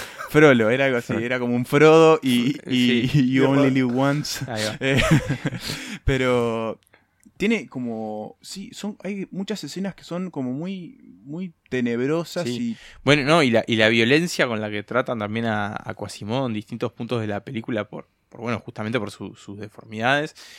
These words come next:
Speaker 2: este, como la parte que lo convierten como en una especie de, como de rey juglar,
Speaker 1: Sí.
Speaker 2: este, que en realidad se están burlando de él.
Speaker 1: Es una burla,
Speaker 2: Es
Speaker 1: es
Speaker 2: una, una escena bastante, bastante dura que por ahí de niño no la pensás tanto, pero cuando la ves de grande decís, "Pucha, esto estaba, estaba duro".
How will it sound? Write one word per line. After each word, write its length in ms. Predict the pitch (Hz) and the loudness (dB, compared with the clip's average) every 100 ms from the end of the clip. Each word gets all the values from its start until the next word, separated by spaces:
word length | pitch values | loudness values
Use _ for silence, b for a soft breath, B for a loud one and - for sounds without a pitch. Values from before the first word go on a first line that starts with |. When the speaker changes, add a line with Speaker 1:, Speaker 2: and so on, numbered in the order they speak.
| B B | B B
Speaker 2:
este, 720 | 110 104 - - 104 101 98 | -10 -8 -12 -8 -6 -6 -8
como 160 | 101 | -6
la 100 | 101 | -2
parte 220 | 110 120 110 | -2 0 0
que 80 | |
lo 100 | 101 | -2
convierten 420 | 101 101 117 117 110 | -4 -2 -2 -2 -6
como 200 | 104 104 | -8 -10
en 80 | |
una 80 | 107 | -12
especie 320 | 98 117 - 104 | -14 -16 -12 -12
de, 100 | 101 | -12
como 220 | 107 104 | -16 -16
de 240 | 104 104 | -14 -14
rey 380 | - 110 117 117 | -10 -4 -4 -4
juglar, 640 | - 104 104 113 117 120 | -8 -10 -6 -2 -2 -2
Speaker 1:
Sí. 120 | 139 120 | -4 -4
Speaker 2:
este, 440 | 110 - 104 123 | -4 -6 -14 -14
que 80 | - | -14
en 100 | 98 | -12
realidad 220 | 104 110 | -6 -6
se 80 | 113 | -4
están 200 | - 110 | -4 -4
burlando 440 | 110 110 117 110 | -4 -2 -2 0
de 160 | 110 123 | 2 4
él. 60 | 131 | 2
Speaker 1:
Es 100 | 127 | -2
una 140 | 113 | -4
burla, 400 | 117 123 110 107 | -4 -6 -8 -6
Speaker 2:
Es 180 | 113 - | -6 -6
Speaker 1:
es 40 | |
Speaker 2:
una, 560 | 131 113 98 98 98 101 | -2 -2 -2 -4 -4 -6
una 140 | 110 104 | -6 -6
escena 220 | 131 135 | -4 -4
bastante, 560 | 101 135 127 120 107 | -4 -4 0 0 0
bastante 320 | 104 - 127 123 | -4 -6 -4 0
dura 240 | 147 160 | 2 2
que 80 | 107 | 0
por 160 | 107 104 | -2 -2
ahí 120 | 135 | -2
de 120 | 120 | -2
niño 320 | 123 139 127 | -4 -6 -6
no 120 | 110 | -4
la 160 | 110 104 | -6 -6
pensás 260 | - 101 98 | -10 -14 -10
tanto, 260 | 135 139 110 | -8 -6 -6
pero 220 | 98 98 | -8 -8
cuando 240 | 104 101 | -10 -10
la 100 | 101 | -8
ves 120 | 123 | -8
de 60 | 113 | -6
grande 240 | 110 123 107 | -8 -8 -8
decís, 220 | - 107 | -10 -8
"Pucha, 260 | 120 - 101 | -8 -6 -6
esto 160 | 117 | -6
estaba, 460 | 110 104 104 117 117 | -2 0 0 -6 -12
estaba 280 | - 104 104 | -6 -6 -2
duro". 260 | 113 101 | -2 -2